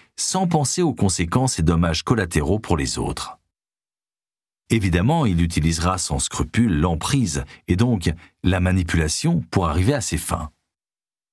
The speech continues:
Le narcissisme est à la base l'amour que l'on porte à soi-même. Par extension, il désigne également la trop grande importance que l'on s'accorde à soi-même et à son image. Une personne narcissique,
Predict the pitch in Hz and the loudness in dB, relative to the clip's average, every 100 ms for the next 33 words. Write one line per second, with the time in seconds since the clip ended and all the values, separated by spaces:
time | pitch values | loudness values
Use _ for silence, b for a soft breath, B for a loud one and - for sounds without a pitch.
0 | _ _ _ _ _ _ _ _ _ - | _ _ _ _ _ _ _ _ _ 0
1 | 110 139 175 - 135 214 196 - 113 - | 2 2 0 -2 -2 0 -2 2 0 0
2 | - 101 104 87 95 143 160 110 98 82 | -2 2 2 2 2 0 0 0 -2 -4
3 | B B - 101 127 180 170 - 92 87 | B B 0 2 4 2 0 0 0 2
4 | 127 120 95 - 78 73 67 60 58 - | 0 0 -2 0 0 0 0 0 -2 -6
5 | _ _ _ _ _ _ _ _ - 123 | _ _ _ _ _ _ _ _ -4 0
6 | 160 170 170 156 - 226 226 - _ - | 0 -2 0 0 2 0 0 -4 _ 0
7 | 123 135 147 147 113 95 104 156 165 87 | 2 2 2 2 2 2 2 0 0 0
8 | 85 147 139 117 107 87 82 - 156 156 | 0 0 0 0 0 0 -2 -2 -2 -2
9 | - 80 73 - 73 90 78 69 - 76 | 0 0 0 -2 -2 0 0 -2 -2 0
10 | 117 180 175 143 123 - 90 71 58 50 | 0 0 -2 -2 -2 0 0 0 -2 -4
11 | - - _ _ _ _ _ _ _ _ | -8 -12 _ _ _ _ _ _ _ _
12 | _ _ _ 127 120 180 170 120 98 80 | _ _ _ 0 0 -2 -2 0 0 0
13 | - 85 - 190 175 - | -2 -4 -2 -2 -2 -6